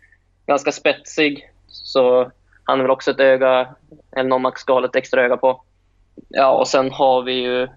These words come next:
vi har ju fler spelare från förra säsongen, som Linus Marklund. Han är en väldigt duktig spelare också som kommer, som har en hög lägstanivå som är väl också värt att hålla ett extra öga på.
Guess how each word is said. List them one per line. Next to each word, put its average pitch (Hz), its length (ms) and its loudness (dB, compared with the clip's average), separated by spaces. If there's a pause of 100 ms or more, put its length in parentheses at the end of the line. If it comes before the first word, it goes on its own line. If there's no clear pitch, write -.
(140)
vi 135 80 0
har 135 80 6
ju 135 40 2
fler 135 240 0
spelare 131 360 0
från 123 420 -2
förra 127 200 2
säsongen, 127 500 -2
som 123 320 -6 (280)
Linus 135 320 2
Marklund. 135 560 0
Han 135 180 0
är 135 120 2
en 131 120 -4 (160)
väldigt 139 240 0
duktig 147 240 -2
spelare 135 360 2
också 139 320 -2
som 131 180 -2
kommer, 131 640 -2 (360)
som 143 160 0
har 135 80 4
en 131 80 -2
hög 139 220 0
lägstanivå 135 560 -2
som 135 220 -6
är 127 160 0
väl 127 100 0
också 127 260 0
värt 123 180 2
att 127 60 -6
hålla 127 180 2
ett 127 100 -6
extra 131 260 -2
öga 127 100 0
på. - 220 -4